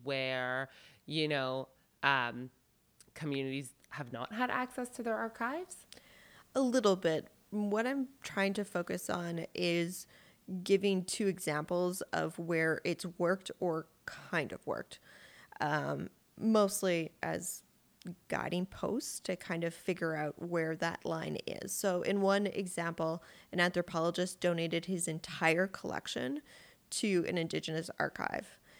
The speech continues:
Speaker 2: There's some exceptions because he had done contracts with the Canadian Museum of History in the nineteen seventies and eighties, and part of the contracts meant that the reports and the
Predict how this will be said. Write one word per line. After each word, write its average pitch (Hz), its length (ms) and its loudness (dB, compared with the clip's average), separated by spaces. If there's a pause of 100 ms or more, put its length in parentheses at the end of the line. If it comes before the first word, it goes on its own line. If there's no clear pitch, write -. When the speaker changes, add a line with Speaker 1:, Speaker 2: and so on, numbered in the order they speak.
(160)
Speaker 2:
There's 208 240 4
some 240 180 4
exceptions 202 640 0
because 196 440 0
he 196 100 0
had 175 140 2
done 170 240 0
contracts - 880 -4
with 180 300 0
the 170 340 0
Canadian 170 400 0
Museum 170 320 -2
of - 140 -4
History 240 600 -2 (360)
in 180 160 2
the 170 80 2
nineteen 165 400 -2
seventies 170 480 -2
and 165 180 -2
eighties, 185 480 0 (320)
and 196 240 4
part 190 240 4
of 175 240 0
the 175 100 2
contracts - 800 -2
meant 170 320 2
that - 420 -2
the 190 80 4
reports 170 640 0
and - 280 -2
the 165 200 0